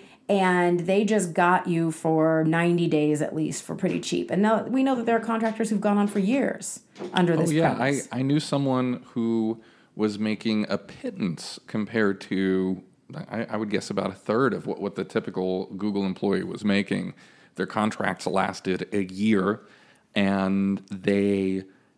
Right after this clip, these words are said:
Speaker 2: did all this work.
Speaker 1: Mm-hmm.
Speaker 2: Google got all the benefit from it,
Speaker 1: Mm-hmm.
Speaker 2: and this person did not get any of the benefits of having worked for Google except a shittier paycheck.
Speaker 1: That's right.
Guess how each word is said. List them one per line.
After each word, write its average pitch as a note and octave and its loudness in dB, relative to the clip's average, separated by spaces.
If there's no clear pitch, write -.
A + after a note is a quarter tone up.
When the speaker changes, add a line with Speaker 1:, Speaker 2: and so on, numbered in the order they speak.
Speaker 2:
did G#2+ 2
all D3+ 2
this D3+ -2
work. F#2+ 2
Speaker 1:
Mm-hmm. F3+ 0
Speaker 2:
Google G2 2
got G2 2
all C#3 2
the C#3+ 0
benefit A2 0
from F#2 -2
it, F#2 0
Speaker 1:
Mm-hmm. B3 -4
Speaker 2:
and G2+ 2
this G2+ -2
person B2+ 0
did A#2 -2
not A#2+ -4
get B2+ -4
any C#3 2
of A#2+ -2
the A#2 2
benefits A#2+ 0
of G2+ -2
having A2 -2
worked G#2 -2
for - -6
Google G2+ 2
except G2+ -4
a F#2 -2
shittier G2+ -2
paycheck. - -10
Speaker 1:
That's G3+ -6
right. - -4